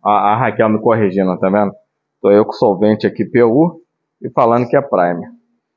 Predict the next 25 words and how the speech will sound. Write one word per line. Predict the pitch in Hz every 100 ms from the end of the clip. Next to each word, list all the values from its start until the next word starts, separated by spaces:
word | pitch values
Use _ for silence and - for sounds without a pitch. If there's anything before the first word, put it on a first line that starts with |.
| _
De | 214
vez | 196 185
em |
quando | 185 175
a | 131
mente | 139 139
embola, | 101 101 101 92
rapaziada. | 90 98 107 107 90 92 _ _ _ _ _ _ -
Por | 113
isso | 120
que | 135
eu | 123
tenho | 127 117
a, | 98 -
a | 104
contra-regra | 120 113 117 101 101 98 104
aí, | 92 82 _ _ _ - - _ _ _ -
pra | 98
poder | - 101 104
me | 101
auxiliar, | 98 - 104 95 85
porque, | - 101 98 92 - _ _ _ _ _ _ _ _ _ _ _ _ - _ _
como | - 104 104
vocês | 117 104 92
viram, | 104 120 117